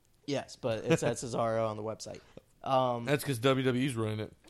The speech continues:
Speaker 1: They did a lot about T J P's story and him being homeless on Bracketology, so I'm pretty sure he's gonna get the win on this one.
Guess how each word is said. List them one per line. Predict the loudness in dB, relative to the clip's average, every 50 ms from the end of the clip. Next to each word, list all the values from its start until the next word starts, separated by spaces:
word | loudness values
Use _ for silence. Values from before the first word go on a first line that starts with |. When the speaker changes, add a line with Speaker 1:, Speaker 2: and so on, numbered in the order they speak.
| -8 -2
Speaker 1:
They | 2 4 6 6 6
did | 8 8 8
a | 8 6
lot | 4 4 6 8 8 10 10 10 8 8 4 0
about | -2 0 0 0 0 -2
T | -4 -4 -2
J | 0 0 -2
P's | -2 -4 -6 -4 -4
story | -6 -4 -4 -2 -2 -2 -2 -2 -4 -4 -6 -6 -8
and | -8 -8
him | -8 -8 -6
being | -6 -6 -6
homeless | -6 -8 -8 -6 -6 -8 -8 -8 -10 -14 -20 _ _ _ _ _ _ _ _ _ -12
on | -10 -4
Bracketology, | -4 -4 -4 -4 -2 0 2 2 2 2 0 -2 -4 -4 -4
so | -2 -2 -2 -2 -2 -4
I'm | -6
pretty | -6 -6 -6 -6 -6
sure | -8 -8 -8
he's | -8 -8 -8 -10
gonna | -10 -10 -10
get | -10 -10 -10 -12
the | -12
win | -14 -12 -14 -14 -14
on | -16 -16 -18
this | -18 -18 -18 -18
one. | -18 -20 -20